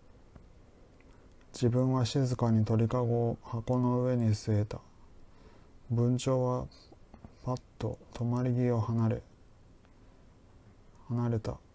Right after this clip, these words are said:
そうしてまた止まり木に乗った。止まり木は二本ある。黒みがかった青軸をよ-、程よき距離に端と渡して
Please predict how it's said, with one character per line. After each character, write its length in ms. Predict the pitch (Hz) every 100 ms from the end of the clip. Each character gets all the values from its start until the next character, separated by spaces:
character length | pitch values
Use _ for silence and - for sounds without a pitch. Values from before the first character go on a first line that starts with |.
| -
そ 260 | - - 127
う 60 |
し 60 | 123
て 140 | -
ま 180 | 127 127
た 100 | 123
止 140 | 123 120
ま 160 | 123
り 120 | 127
木 60 | 123
に 220 | 120 110
乗 100 | 104
っ 40 | 104 -
た。 200 | 110 - - - - - -
止 120 | 123
ま 200 | 123 131
り 80 | 131
木 120 | 131
は 140 | 117
二 120 | 113 117
本 360 | 113 117 107
あ 60 | 104
る。 140 | 101 - - - - - - - - - - - - - - -
黒 300 | - 123 123
み 160 | 127 123
が 160 | 127
か 160 | - 127
っ 60 | 117 - - - - - -
た 180 | 110 - - - - - - -
青 280 | 127 127 131
軸 560 | 123 123 - 123 120 123
を 80 |
よ-、 200 | 123 120 - - -
程 400 | 120 117 127 123 139
よ 140 | 127 120
き 200 | - 123 117 -
距 180 | 127
離 140 | 120 117
に 280 | 110 113 113 - - - - - - -
端 300 | - 123 117
と 180 | - 131
渡 260 | 123 120 120
し 100 | -
て 220 | - 123